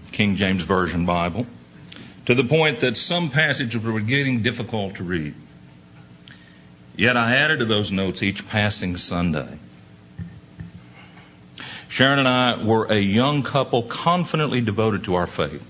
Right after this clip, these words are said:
Both of us were children and grandchildren of wonderful oneness people, people who had suffered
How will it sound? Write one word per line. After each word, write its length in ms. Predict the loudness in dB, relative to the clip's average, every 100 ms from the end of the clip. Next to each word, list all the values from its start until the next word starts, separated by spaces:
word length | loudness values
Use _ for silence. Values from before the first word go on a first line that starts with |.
| -20 -20 -20 -20 -20 -20 -20 -20 -20 -10
Both 400 | -2 4 4 4
of 100 | 2
us 340 | 2 2 0 -2
were 220 | 0 0
children 540 | 0 0 2 2 2
and 120 | 2 2
grandchildren 680 | 2 2 -2 -2 -4 -6 -18 -20 -20 -20 -20 -14 -4
of 100 | -2
wonderful 720 | 2 2 2 0 0 0 0
oneness 540 | 2 2 2 0 -2
people, 400 | -4 -6 -6 -8 -18 -20 -20 -20 -20 -20 -20 -20 -20 -6
people 320 | 0 2 4 2
who 140 | 2
had 160 | 2 0
suffered 520 | 0 0 2 0